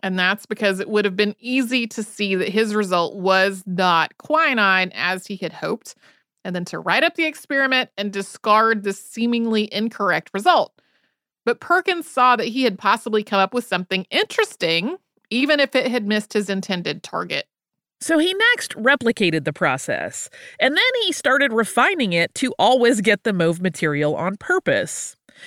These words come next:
Speaker 2: His older brother, Thomas Dix Perkin, assisted him in these experiments.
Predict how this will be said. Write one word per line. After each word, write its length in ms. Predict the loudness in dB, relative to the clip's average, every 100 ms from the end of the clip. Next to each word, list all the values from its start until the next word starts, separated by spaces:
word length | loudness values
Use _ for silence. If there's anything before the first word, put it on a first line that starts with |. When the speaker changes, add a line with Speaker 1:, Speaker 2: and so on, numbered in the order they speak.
| -20 -4
Speaker 2:
His 160 | -2 2
older 320 | 2 4 2
brother, 340 | 2 2 2
Thomas 400 | 0 0 0 -2
Dix 280 | -2 -4 -2
Perkin, 440 | -2 -2 -2 -2
assisted 500 | -2 0 0 0 0
him 280 | 2 2 2
in 180 | -2 -2
these 220 | -2 -2
experiments. 1000 | -4 -6 -2 0 0 -2 -12 -14 -14 -14